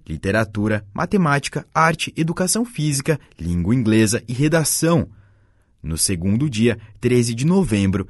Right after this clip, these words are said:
incluem geografia, história, sociologia, filosofia, biologia, física, química, focando na formação geral básica. Ao todo,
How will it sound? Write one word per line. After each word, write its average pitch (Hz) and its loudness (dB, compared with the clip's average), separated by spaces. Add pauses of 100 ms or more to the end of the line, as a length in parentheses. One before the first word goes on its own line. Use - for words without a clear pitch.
(140)
incluem 85 -4
geografia, 156 0
história, 151 0
sociologia, 208 0
filosofia, 120 -2
biologia, 170 0 (240)
física, 160 -4
química, 160 -4 (120)
focando 156 -2
na 143 0
formação 139 0
geral 120 0
básica. 101 -2 (600)
Ao 110 0
todo, 104 0